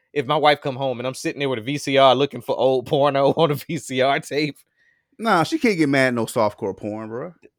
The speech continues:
Speaker 1: I mean, it's, no, it's weird, though. Like, why would, why care about it? 'Cause I know there's a tape of that. There's a tape of me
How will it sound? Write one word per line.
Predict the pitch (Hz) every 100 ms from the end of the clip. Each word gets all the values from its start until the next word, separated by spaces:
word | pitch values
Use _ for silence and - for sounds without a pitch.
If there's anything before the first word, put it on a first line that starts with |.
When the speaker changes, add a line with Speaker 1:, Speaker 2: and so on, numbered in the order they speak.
| _
Speaker 1:
I | 240
mean, | 247 254
it's, | 262 -
no, | 254 254
it's | 160
weird, | 185 381 330 208
though. | 165
Like, | 151 175
why | 180
would, | 202 214
why | 170 208
care | - 180 131 95 95 -
about | 117 120 120
it? | 151
'Cause | 175
I | 233
know | 220 196
there's | 151
a | 127
tape | 139 117
of | 87
that. | 110 135 120
There's | 127 107
a |
tape | - 139 131
of | 107
me | 131 131 127